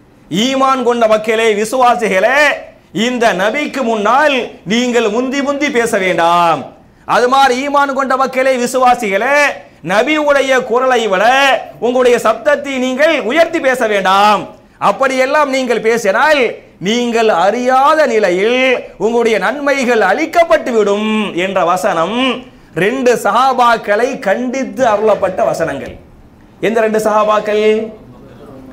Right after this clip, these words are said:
அபூபக்கர் சித்திக் பெரிய ச-, அதுக்கு மேல ஒரு சஹாபியே இல்ல, இல்லையா? அபூபக்கர் சித்திக் ரலியல்லாஹு அன்ஹு, உமர் பின் கத்தாப் ரலியல் பெரிய சஹாபாக்கள்.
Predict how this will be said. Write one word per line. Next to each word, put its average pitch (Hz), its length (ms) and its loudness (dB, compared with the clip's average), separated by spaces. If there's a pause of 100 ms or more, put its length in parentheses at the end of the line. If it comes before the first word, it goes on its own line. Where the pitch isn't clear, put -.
(400)
அபூபக்கர் 226 560 0
சித்திக் 185 400 -4
பெரிய 208 280 0
ச-, - 120 -6
அதுக்கு 196 400 -2
மேல 285 260 0
ஒரு 247 140 2
சஹாபியே 214 460 0
இல்ல, 196 280 -4
இல்லையா? 190 460 2 (340)
அபூபக்கர் 262 460 0
சித்திக் 240 440 -4
ரலியல்லாஹு 208 680 0
அன்ஹு, 185 500 -2 (220)
உமர் 240 320 0
பின் 226 140 -2
கத்தாப் 208 520 0
ரலியல் 190 360 -2
பெரிய 247 400 -2
சஹாபாக்கள். 196 960 -2